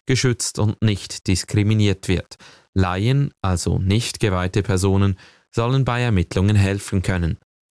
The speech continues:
Kritiker und Missbrauchsopfer bemängeln,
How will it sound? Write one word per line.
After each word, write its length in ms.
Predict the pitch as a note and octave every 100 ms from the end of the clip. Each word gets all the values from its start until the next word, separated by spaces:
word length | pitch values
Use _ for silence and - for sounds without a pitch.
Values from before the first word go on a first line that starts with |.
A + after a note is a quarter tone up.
| _ _ _ _ -
Kritiker 520 | F#2+ F#2+ G#2 - F#2
und 180 | F2+ -
Missbrauchsopfer 880 | G#2+ - G#2 G2 - G#2 F#2+ - G#2
bemängeln, 500 | G2+ G2 A2+ A#2